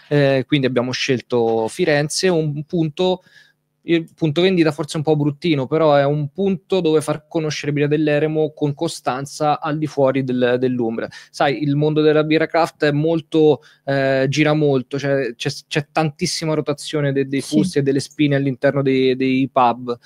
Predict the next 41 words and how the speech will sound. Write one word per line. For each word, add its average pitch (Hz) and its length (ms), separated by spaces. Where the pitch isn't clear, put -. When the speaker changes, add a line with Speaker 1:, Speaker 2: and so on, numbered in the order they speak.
Speaker 1:
quindi 160 240
avere 175 220
un 165 140
punto 143 420
dove 143 380
sapere 147 500
che 147 140
lì 175 180
c'è 143 260
cu-, 127 220
sempre 131 640
Birra 131 200
dell'Eremo, 131 640
secondo 160 340
me 165 280
è 143 260
un, 160 380
eh, 139 360
un 139 160
punto 151 260
di 147 100
riferimento, 151 540
un 147 100
punto 135 300
fisso, 127 600
e 170 80
quindi 208 220
abbiamo 139 160
cercato 143 260
di 139 80
fare 135 240
questo. 113 460
Contestualmente, 185 960
eh, 131 200
eh, 131 280
diciamo, 135 340
c'è 127 140
stata 127 220
la 131 80
possibilità 165 380
di 135 120